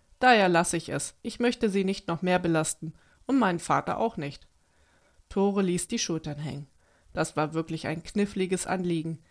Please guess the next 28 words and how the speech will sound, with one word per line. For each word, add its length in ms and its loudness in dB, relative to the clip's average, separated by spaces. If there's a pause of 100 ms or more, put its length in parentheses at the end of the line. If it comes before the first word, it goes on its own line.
(140)
Wenn 160 -2
man 160 2
nicht 240 -2
darüber 380 0
reden 280 0
konnte, 460 -4
wie 100 -4
sollte 300 2
man 180 -2
dann 180 -2
sonst 420 0
das 120 -4
Problem 480 0
lösen? 400 2 (1000)
„Ach 140 6
egal, 580 4 (100)
wir 160 2
werden 220 6
das 140 2
schon 160 0
hinbekommen. 600 -2 (200)
Dann 200 0
wird 160 4
es 160 0
nächstes 380 -2
Jahr 120 2
umso 200 2
schöner.“ 480 -2